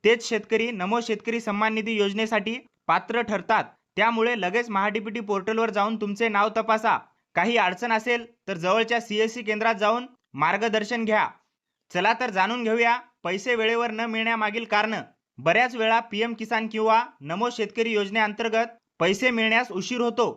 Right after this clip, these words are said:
कारण ई केवायसी पूर्ण नसणे, बँक खाते आधारशी लिंक नसणे, अचूक बँक डिटेल्स नसणे. त्यामुळे सरकारने नवीन ई केवायसी मोहीम सुरू केल्या आहेत.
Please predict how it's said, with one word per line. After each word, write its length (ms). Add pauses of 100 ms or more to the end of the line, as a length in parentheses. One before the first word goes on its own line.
(220)
कारण 320 (320)
ई 160
केवायसी 440
पूर्ण 360
नसणे, 400 (420)
बँक 360
खाते 220
आधारशी 560
लिंक 220
नसणे, 380 (540)
अचूक 320
बँक 300
डिटेल्स 360
नसणे. 420 (500)
त्यामुळे 420
सरकारने 500
नवीन 300
ई 180
केवायसी 460
मोहीम 340
सुरू 240
केल्या 320
आहेत. 220